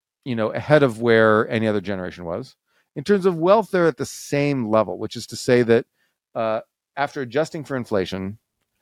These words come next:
millenni-, a millennial who's thirty-two today, or, or let's say, or thirty-five, has just about the same amount of wealth as a boomer or Gen Xer did when they were the same age in terms of dollars. Now you can say, "Well, on one hand, that's a sucky result because they should have more,"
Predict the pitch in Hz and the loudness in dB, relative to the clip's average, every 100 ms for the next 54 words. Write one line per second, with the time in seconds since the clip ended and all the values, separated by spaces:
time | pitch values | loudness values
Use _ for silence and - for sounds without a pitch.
0 | _ _ - 131 147 156 - 135 127 127 | _ _ 0 4 4 4 0 0 2 2
1 | 147 147 135 120 101 - 123 127 117 - | 2 2 2 0 -4 -4 -2 -2 -6 -6
2 | 123 120 - 101 101 92 87 90 90 - | -4 -4 -4 -4 -2 0 -2 -4 -6 -8
3 | 101 90 90 87 - 104 98 104 95 101 | -10 -8 -8 -10 -12 -14 -8 -6 -4 -2
4 | 92 87 85 _ _ - 117 120 98 - | -2 -2 -6 _ _ 2 4 4 2 -12
5 | _ _ 120 147 147 131 120 - 139 143 | _ _ -2 0 2 0 0 -2 0 4
6 | 127 117 107 104 107 101 95 113 113 113 | 2 4 2 2 2 -4 -2 -2 0 0
7 | 127 101 101 101 151 - 127 104 101 110 | 0 -2 -2 -2 -2 -4 -4 -4 -4 0
8 | 175 151 110 110 95 - - _ _ _ | 2 2 0 -4 -6 -8 -14 _ _ _
9 | _ - 117 - 110 98 82 107 90 80 | _ -8 -4 0 0 0 0 0 0 -4
10 | - - - _ _ - _ 120 127 123 | -10 -20 -20 _ _ -20 _ 2 2 2
11 | 135 131 160 247 226 170 151 156 165 165 | -2 -2 0 0 2 4 4 2 0 -4
12 | _ _ 104 107 156 220 135 127 120 120 | _ _ -16 -10 -4 -4 -2 0 2 2
13 | 120 117 _ - 113 - 101 - 190 139 | -2 -6 _ -4 -2 -2 -4 0 0 0
14 | 131 110 113 113 120 107 104 - 117 127 | -2 4 4 4 -4 -2 -2 -2 -2 -2
15 | 165 208 196 101 82 | 0 0 0 -2 -8